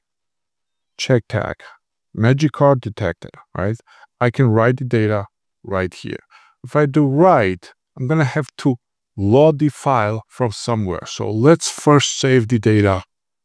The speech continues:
so we can use it later on. So the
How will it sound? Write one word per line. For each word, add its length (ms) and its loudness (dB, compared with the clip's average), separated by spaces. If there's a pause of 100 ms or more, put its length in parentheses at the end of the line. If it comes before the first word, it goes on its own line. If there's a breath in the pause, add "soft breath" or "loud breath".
(640)
so 180 -4
we 140 0
can 200 -2
use 220 0
it 140 -6
later 320 -6
on. 180 -10 (1000)
So 320 -10
the 140 -14